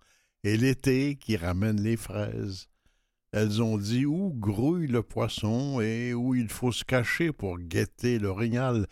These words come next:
les chemins qu'il faut prendre, ceux qu'il faut éviter. Puis leurs mots se sont perdus dans le fracas du choc colonial.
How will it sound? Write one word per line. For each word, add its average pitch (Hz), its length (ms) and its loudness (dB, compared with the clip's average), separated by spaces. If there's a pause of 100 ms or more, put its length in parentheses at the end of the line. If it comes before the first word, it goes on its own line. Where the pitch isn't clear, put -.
(300)
les 104 240 2
chemins 123 360 2
qu'il 113 220 -4
faut 123 200 -2
prendre, 123 540 0
ceux 95 300 -4
qu'il 87 240 -4
faut 95 480 -4 (300)
éviter. 85 500 -6 (880)
Puis 139 380 2
leurs 104 280 0
mots 110 220 2
se 107 160 -4
sont 95 260 -4
perdus 85 760 -4 (200)
dans 85 140 -4
le 82 120 -4
fracas 95 640 -2
du 78 240 -4
choc - 360 -6 (360)
colonial. 73 540 -4